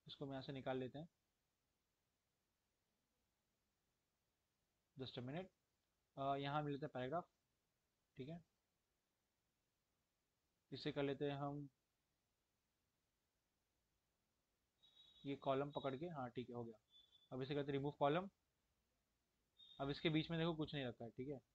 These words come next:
Now let's add, यहाँ लेते हैं हम, यहाँ ले लेते हैं हम heading, Heading में लिख लेते हैं हम what we do, ठीक है,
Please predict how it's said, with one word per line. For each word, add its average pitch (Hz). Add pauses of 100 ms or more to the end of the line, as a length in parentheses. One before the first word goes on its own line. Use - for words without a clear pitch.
(1900)
Now 143
let's 175
add, 147 (1120)
यहाँ 135
लेते 143
हैं 147
हम, 190
यहाँ 131
ले 147
लेते 143
हैं 143
हम 147
heading, 151 (1800)
Heading 147
में 165
लिख 156
लेते 156
हैं 160
हम 170 (1120)
what 135 (380)
we 131 (320)
do, 151 (840)
ठीक 135
है, 190